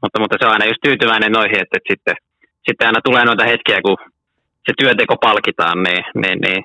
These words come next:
se on se fiilis varmaan, mikä siinä niin paljon sitten kiehtoo ja sit niitä hal-, halajaa, että, että siinä on valmis ottamaan pari kertaa vähän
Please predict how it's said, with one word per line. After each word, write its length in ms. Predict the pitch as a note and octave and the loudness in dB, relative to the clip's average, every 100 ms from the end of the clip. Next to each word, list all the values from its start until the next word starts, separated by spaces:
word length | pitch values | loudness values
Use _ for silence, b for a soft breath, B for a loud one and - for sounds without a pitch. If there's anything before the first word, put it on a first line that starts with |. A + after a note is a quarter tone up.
| - - _ _ _ _ _ _ - | -10 -20 _ _ _ _ _ _ -4
se 120 | A#2 | -2
on 120 | G2 | 0
se 60 | F#2+ G2+ | -2 -2
fiilis 280 | D3 B2+ A2+ | 0 0 2
varmaan, 280 | B2 A2+ G#2+ | 2 2 2
mikä 180 | G#2+ G#2 | 0 0
siinä 180 | A2 G#2 | -2 0
niin 200 | G#2+ G2+ | -2 -2
paljon 280 | G2 G2 F#2 | -2 -2 -4
sitten 260 | - - - _ _ _ _ _ _ _ _ _ _ _ _ _ _ - - _ | -6 -6 -8 _ _ _ _ _ _ _ _ _ _ _ _ _ _ -18 -18 _
kiehtoo 420 | C#3 C3 B2 B2 A2 | 0 0 0 0 0
ja 120 | G2+ | 0
sit 100 | A#2+ | 0
niitä 280 | A2+ A#2 G#2+ | 0 0 0
hal-, 340 | A2 A2+ A2 B2 | 2 2 2 2
halajaa, 480 | C3 A2+ G2 F#2 F#2+ | 2 2 2 0 -2
että, 160 | - | -4
että 160 | G2 G2+ | -4 -2
siinä 160 | G2 G2 | 0 0
on 60 | |
valmis 320 | G#2 G#2 G2 | 0 0 0
ottamaan 380 | G2+ - G2+ G2+ | -2 -2 -2 0
pari 180 | G#2 G#2 | 0 -2
kertaa 360 | G#2 G2 G2 F#2+ | -2 -2 -2 0
vähän 220 | G2 | 0